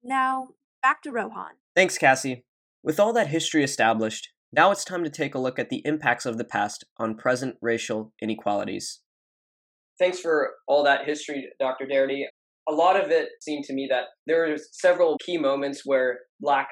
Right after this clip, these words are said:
Speaker 2: communities were denied access to building wealth, whether that was the destruction of prosperous communities like in Durham or in Tulsa, as well as through the racist housing practices,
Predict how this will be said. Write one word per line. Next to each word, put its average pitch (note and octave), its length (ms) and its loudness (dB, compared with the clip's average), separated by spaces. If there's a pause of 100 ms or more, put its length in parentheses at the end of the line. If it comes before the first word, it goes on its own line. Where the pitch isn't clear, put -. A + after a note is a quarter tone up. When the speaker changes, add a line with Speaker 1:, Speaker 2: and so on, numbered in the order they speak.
(480)
Speaker 2:
communities D3 520 -4
were C3+ 200 0
denied C3 360 -2
access B2+ 560 -2
to C3+ 260 -6
building C3+ 340 0
wealth, C3 280 -2 (320)
whether C#3 220 0
that C3 220 0
was B2+ 180 -6
the C#3 80 -8
destruction C3+ 580 -6
of B2+ 160 -2 (160)
prosperous C3 480 -4
communities C3 540 -6
like B2 180 0
in B2 120 -10
Durham B2+ 440 -4
or B2 120 -2
in A#2+ 80 -8
Tulsa, C#3 500 -2 (280)
as C3+ 140 -6
well D3 140 4
as C#3 140 0
through C#3 260 -4 (100)
the B2 300 2 (200)
racist C3 320 -4
housing B2+ 340 -2
practices, B2 760 -8